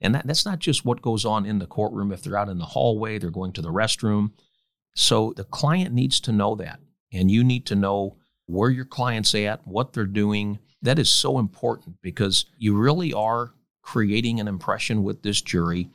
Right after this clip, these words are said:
And it's not only when your client's on the stand sitting in the, in the witness chair, it's when the client's sitting at the table next to you. It's,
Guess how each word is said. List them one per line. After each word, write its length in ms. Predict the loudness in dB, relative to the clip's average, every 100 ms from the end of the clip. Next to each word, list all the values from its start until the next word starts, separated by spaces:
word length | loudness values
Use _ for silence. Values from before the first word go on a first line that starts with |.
| _ _ _ _ -4
And 280 | 0 0 -2
it's 240 | -4 -2
not 160 | 0 0
only 160 | 0 0
when 140 | 0
your 80 | 0
client's 360 | -2 -4 -2
on 160 | -2 0
the 60 | 2
stand 420 | 0 0 -2 -2
sitting 260 | -2 -2
in 120 | 0 2
the, 120 | 0
in 140 | -2
the 60 | -2
witness 400 | -2 -2 -4 -4
chair, 380 | -2 0 0 -2 _ _ _ _
it's 160 | -4 2
when 120 | 2
the 60 |
client's 420 | 0 -4 -4 0 2
sitting 400 | 2 2 0 -2
at 80 |
the 80 | -4
table 580 | -4 -2 -2 -2 -4 -8 -10
next 400 | -6 -4 -2 2
to 80 |
you. 240 | 2 2 -2 _ _ _ -4
It's, 260 | 0 0